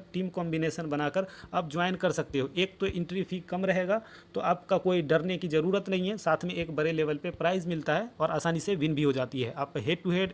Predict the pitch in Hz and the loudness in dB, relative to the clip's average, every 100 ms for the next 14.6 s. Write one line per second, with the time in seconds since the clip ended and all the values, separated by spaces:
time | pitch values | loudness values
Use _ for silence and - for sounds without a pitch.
0 | - 156 170 170 175 175 170 160 165 220 | -6 -6 -2 0 -2 -2 -2 0 0 0
1 | - - - 165 175 190 208 208 175 160 | -8 -16 -4 0 0 0 0 0 0 0
2 | 190 165 151 196 214 196 175 151 139 139 | 0 0 2 2 0 0 0 2 2 0
3 | - 170 180 190 180 190 190 185 185 190 | 0 -2 -2 -2 -2 -2 -2 -6 -4 -4
4 | 185 175 185 180 175 175 180 - 180 175 | -4 -6 -6 -4 -4 -2 -6 -6 -4 -4
5 | 170 180 - 190 - 180 160 160 151 208 | -2 -4 -2 -2 0 0 2 2 0 -2
6 | - - - 185 196 - 185 202 214 170 | -4 -18 -8 -4 -2 0 2 4 2 0
7 | 143 165 180 160 165 170 202 202 165 156 | -4 0 2 2 0 -4 -6 -4 -2 -2
8 | 175 127 147 143 131 123 113 123 151 - | -4 0 2 2 2 0 -4 -4 -4 -4
9 | 180 165 170 175 165 165 151 185 156 - | -2 -2 -2 -4 -2 -2 -2 -2 -4 -2
10 | 185 - 175 165 196 220 - - - 165 | -2 -2 -2 -2 -2 -4 -8 -16 -2 -2
11 | - 175 160 185 190 196 180 170 - 165 | 0 0 0 0 0 0 2 0 0 0
12 | 151 160 175 127 175 156 147 170 165 160 | 0 0 -2 0 0 0 0 0 2 4
13 | 165 156 131 123 127 143 147 175 175 156 | 4 2 0 -2 0 0 2 -2 -2 -4
14 | 156 147 180 175 165 | -4 -2 0 0 -2